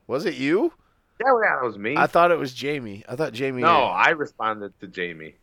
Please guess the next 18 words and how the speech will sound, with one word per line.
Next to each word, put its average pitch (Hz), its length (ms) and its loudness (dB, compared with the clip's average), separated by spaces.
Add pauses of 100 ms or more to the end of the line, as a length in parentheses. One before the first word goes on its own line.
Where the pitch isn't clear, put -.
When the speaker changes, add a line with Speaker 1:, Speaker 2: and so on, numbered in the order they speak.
Speaker 1:
I 131 100 -10
thought 156 240 -2
Jamie, 151 400 -10
I 160 160 2
thought 165 220 0
Jamie 156 260 -4
said, 131 260 -4
"Do 117 60 -8
you 123 140 -4
think 117 220 -12
he'll 110 220 -4
start 107 320 -8
the 98 60 -18
Big 95 220 -10
Rig 95 160 -10
Steakhouse 90 520 -14
back 90 280 -18
up?" 80 160 -14